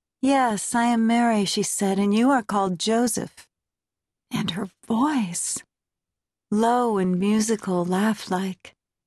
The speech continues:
The utter completeness of her beauty was astonishing. It made for a rush of emotion in him so strong it felt like anger.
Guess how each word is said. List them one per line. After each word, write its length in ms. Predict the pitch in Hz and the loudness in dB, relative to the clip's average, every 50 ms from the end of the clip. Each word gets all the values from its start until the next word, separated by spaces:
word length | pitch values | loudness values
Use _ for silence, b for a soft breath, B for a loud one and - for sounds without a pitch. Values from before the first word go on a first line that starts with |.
| _ _ _ _ _ _ - | _ _ _ _ _ _ -4
The 120 | 254 247 - - | -4 -2 0 0
utter 260 | 269 269 269 269 262 | 0 0 2 0 -2
completeness 800 | - - 254 233 - - - - 254 240 - - 247 233 - - | -2 -2 -2 -2 -2 -2 -2 0 0 0 0 0 -2 -2 0 -2
of 120 | 233 214 | -2 -2
her 160 | - 220 226 202 | 0 -2 -2 0
beauty 360 | - 220 220 220 214 226 214 | 0 0 0 0 0 0 0
was 220 | 196 208 190 185 | 0 0 -2 -2
astonishing. 920 | 190 - - - - - 190 185 190 190 190 185 - - 185 180 185 180 - _ _ _ _ _ _ _ - | -4 -4 -6 -6 -4 -2 0 0 2 0 0 -2 -2 -2 -2 -2 -4 -4 -6 _ _ _ _ _ _ _ -4
It 120 | 214 220 | -4 -2
made 320 | - 226 233 233 240 233 - | 0 0 2 2 2 0 0
for 260 | - - 240 214 208 | -2 -2 0 0 0
a 60 | 202 | 0
rush 280 | 190 190 214 220 214 - | 0 0 0 0 0 -2
of 80 | 254 220 | -2 0
emotion 600 | 214 202 202 196 202 214 226 233 220 - 240 226 | 0 2 2 2 2 2 0 0 -2 0 0 0
in 120 | 220 208 | 2 2
him 180 | 196 208 208 196 | 2 2 0 0
so 220 | - - 208 202 | 0 0 0 -2
strong 580 | 185 - - - - - 208 220 226 233 233 220 | -2 -2 -6 -6 -4 -2 0 2 2 2 2 0
it 140 | 190 165 - | 0 -2 -2
felt 220 | - 196 180 156 | -2 -2 -2 0
like 280 | - 175 196 - - - | 0 -2 -2 -4 -4 -2
anger. 560 | 196 214 233 240 247 214 196 - - 190 | 0 0 2 2 2 0 0 -2 -4 -6